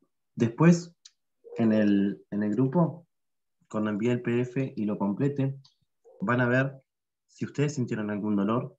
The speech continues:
si sintieron algo que estaba bloqueado en esos chakras que fueron sintiendo, ahí van a encontrar, eh, qué es lo que puede estar sucediendo,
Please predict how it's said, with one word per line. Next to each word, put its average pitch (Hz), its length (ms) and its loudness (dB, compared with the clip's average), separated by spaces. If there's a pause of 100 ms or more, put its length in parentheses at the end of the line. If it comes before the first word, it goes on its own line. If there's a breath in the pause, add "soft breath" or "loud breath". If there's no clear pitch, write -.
(140)
si 87 120 -8
sintieron 113 540 -2
algo 113 580 2 (240)
que - 80 -12
estaba 107 220 2
bloqueado 110 600 0
en 101 300 -4
esos 117 240 -10
chakras 113 340 0
que 98 100 -8
fueron 107 260 0
sintiendo, 107 600 0 (380 loud breath)
ahí 131 480 6 (300)
van 117 200 4
a 120 40 6
encontrar, 120 600 0 (640)
eh, 107 280 -2
qué 143 100 0
es 139 80 4
lo 143 100 2
que 120 80 2
puede 123 200 2
estar 120 200 -4
sucediendo, 98 640 0